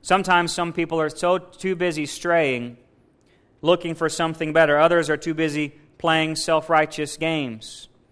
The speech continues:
But God has a rescue mission if we're willing to repent and be found. And the Bible says Jesus come.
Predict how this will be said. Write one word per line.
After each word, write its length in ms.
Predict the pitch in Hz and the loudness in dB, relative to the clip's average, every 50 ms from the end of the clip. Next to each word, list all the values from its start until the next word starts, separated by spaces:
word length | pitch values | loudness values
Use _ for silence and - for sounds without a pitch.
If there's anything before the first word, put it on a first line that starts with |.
| _ _ _ _ _ _ _ _ _ - | _ _ _ _ _ _ _ _ _ -6
But 120 | - 131 131 | -4 -2 2
God 240 | 147 156 165 165 | 4 4 4 4
has 160 | 160 165 151 143 | 4 2 2 2
a 100 | 147 147 | 2 2
rescue 440 | 156 165 165 156 - - 156 139 | 2 2 0 0 -4 -6 -6 -6
mission 600 | 131 135 139 135 131 - - - 113 113 127 143 _ _ _ _ _ _ _ _ _ _ | -4 -2 -2 -4 -4 -6 -10 -14 -14 -16 -18 -20 _ _ _ _ _ _ _ _ _ _
if 180 | - 127 120 - | -10 -10 -6 -4
we're 100 | 139 131 | -4 -2
willing 280 | 135 143 139 143 143 135 | 0 0 0 0 0 -2
to 120 | - 139 | -6 -6
repent 520 | 131 131 120 - - 143 143 135 135 - | -6 -6 -8 -8 -6 -6 -6 -6 -8 -10
and 160 | - 131 123 120 | -12 -12 -10 -10
be 100 | 120 120 | -10 -12
found. 460 | - - 123 120 113 107 104 98 101 _ _ _ _ _ _ _ _ _ _ _ - - - | -10 -8 -6 -6 -6 -8 -10 -14 -18 _ _ _ _ _ _ _ _ _ _ _ -20 -12 -8
And 160 | 131 135 143 | -6 -4 0
the 40 | 143 | 4
Bible 300 | 147 165 180 180 175 175 | 4 6 6 4 2 0
says 280 | 175 - 175 170 151 | -2 0 -2 -2 -2
Jesus 340 | 135 160 180 180 170 185 170 | -2 -4 -2 -2 -2 -4 -4
come. 420 | - - 180 180 190 202 208 220 | -2 0 2 2 2 0 -2 -6